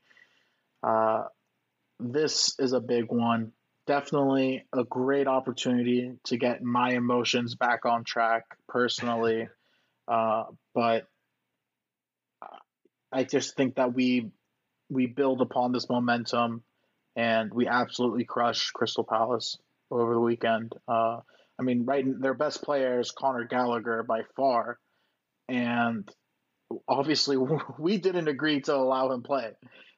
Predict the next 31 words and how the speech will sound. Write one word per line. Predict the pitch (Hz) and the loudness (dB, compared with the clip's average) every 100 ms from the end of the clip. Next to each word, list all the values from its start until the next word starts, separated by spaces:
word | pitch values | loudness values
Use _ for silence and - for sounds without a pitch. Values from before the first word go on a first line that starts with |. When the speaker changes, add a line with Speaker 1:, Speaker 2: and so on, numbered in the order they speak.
| - | -2
Speaker 1:
There's | 131 127 | -2 -2
no | 147 156 | 0 2
way | 143 135 | 2 2
we | 127 | 2
allow | 120 117 117 | 2 0 0
him | 120 | -2
to | |
play | 113 120 | -6 -4
this | 113 113 | -4 -4
match. | 120 113 113 - | -4 -4 -2 -4
Speaker 2:
<laughs> | - - - 139 | -6 -14 -12 -8
Speaker 1:
Um, | 117 117 113 110 - _ 127 | -2 0 0 -2 -8 _ -2
but | 120 117 - | -2 -2 -8
in | 139 | -2
their | 135 131 | 0 2
last | 143 143 - | 2 0 0
four | 151 139 | 0 2
matches, | 131 123 117 120 117 110 - _ _ _ _ 131 | 2 0 0 -4 -4 -8 -12 _ _ _ _ -4
they | 127 | 0
had | 127 | 2
a | 120 | 0
two | - 160 | -2 0
one | 151 147 139 | 2 0 0
loss | 135 135 127 - - - | 2 0 0 -6 -8 -8
against | 127 120 127 117 120 | -8 -4 -4 -2 -4
Leicester, | 120 120 - - 117 113 113 _ _ _ - | -2 -2 -4 0 2 2 -2 _ _ _ -2
uh, | 113 113 113 | 2 2 0
a | 110 | -6
three | - 131 143 | -4 -2 0
nil | 135 120 | 0 0
win | 127 131 120 | 2 0 -2